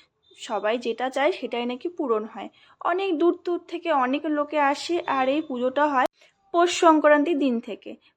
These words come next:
প্রায় এক সপ্তাহ মতো হতে থাকে। তো অ্যানিভার্সারির দিন আমরা কেক কেটে আমি, দিদি, দিদির জা আর আমার বর, আমরা চারজন মিলে চলে গিয়েছিলাম মেলাতে।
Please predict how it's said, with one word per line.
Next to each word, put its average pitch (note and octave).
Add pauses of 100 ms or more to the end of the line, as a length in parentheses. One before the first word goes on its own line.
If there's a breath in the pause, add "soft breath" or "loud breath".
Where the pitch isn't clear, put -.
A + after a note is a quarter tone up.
প্রায় C#4+
এক G#3+
সপ্তাহ C#4
মতো C#4
হতে D4+
থাকে। D#4+ (440)
তো D4+
অ্যানিভার্সারির B3+
দিন D4+
আমরা B3+
কেক B3+ (120)
কেটে C#4+
আমি, B3
দিদি, A#3
দিদির A3
জা A#3 (180)
আর G#3+
আমার G#3+
বর, G#3 (120)
আমরা A#3
চারজন A3+
মিলে A3+
চলে A#3
গিয়েছিলাম B3
মেলাতে। A3